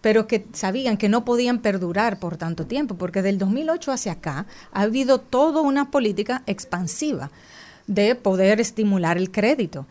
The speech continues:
Y por eso, pues, los bonos estaban cerca de un cero por ciento, pero ahora están, eh, un cuatro, cinco, cuatro o cinco por ciento en promedio entre los que están a largo plazo y los que están a corto plazo. Lo interesante de esto es ver que las tasas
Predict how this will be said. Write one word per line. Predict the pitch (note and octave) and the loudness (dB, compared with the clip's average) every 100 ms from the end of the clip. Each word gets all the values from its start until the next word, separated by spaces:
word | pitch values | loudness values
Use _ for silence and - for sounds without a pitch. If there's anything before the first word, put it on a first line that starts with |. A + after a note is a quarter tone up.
| - | -8
Y | B3 | -6
por | B3+ F#3+ | -2 -2
eso, | E3+ B3+ G#3+ | -2 -4 -4
pues, | F3 E3+ | -2 -2
los | D#3 | -2
bonos | E3 G3+ A3 | -2 0 0
estaban | G3+ F#3 G#3 G#3+ | 0 0 0 0
cerca | F#3 F#3+ G#3 | 0 0 0
de | A3 | 0
un | |
cero | G#3 F#3+ G3 | 0 0 0
por | G3 - | -2 -6
ciento, | C#4 C#4+ G3+ C#3 - - - | -4 -2 -4 -8 -16 -18 -10
pero | F3 | -6
ahora | D#3 D#3+ A#3+ | -4 -2 -2
están, | A#3+ - A#3 C#4+ D4 - - - | -4 -2 0 0 -2 -4 -10 -8
eh, | F3+ E3+ E3 | -4 -2 -2
un | F3 | -2
cuatro, | G#3 - F#3 A3+ A3+ G#3+ | -4 -2 0 0 -2 -4
cinco, | - G#3+ - G#3 | -2 -4 -6 -12
cuatro | - G3+ A3 A#3 A3 | -2 0 2 2 2
o | G3+ | 0
cinco | - A3 G#3+ G3 | 0 -2 -2 -4
por | F#3 | -6
ciento | - B3 C4 B3 B3+ - - - | -2 -2 0 -2 -4 -8 -20 -8
en | - G3+ | 0 2
promedio | G3 G3 B3 C4 A3 | 2 2 2 2 2
entre | G#3+ G#3 | 4 2
los | F#3+ | 2
que | G3 | 0
están | G3 G#3 | -2 0
a | A3 | 0
largo | G#3+ G#3+ | 0 0
plazo | G#3+ G#3+ A3 C4 | -2 0 0 2
y | |
los | G3+ F3 | 0 0
que | |
están | E3+ F#3 | -2 -2
a | F#3 | -2
corto | - F3 E3+ | -2 -4 0
plazo. | D#3 A#3+ - - - _ _ - - _ - - - - - | 2 2 0 -6 -16 _ _ -20 -20 _ -20 -20 -20 -20 -2
Lo | A3+ | 4
interesante | C4+ C4+ C4+ D#4 G4+ E4+ | 6 8 6 4 4 6
de | B3 | 6
esto | A3+ A#3+ | 6 2
es | F#3 | 2
ver | E3 C#3 - - - | 2 0 -4 -14 -6
que | - | 2
las | F#3 G3 - | 4 2 4
tasas | G#3+ B3 C#4 C#4+ | 4 4 2 0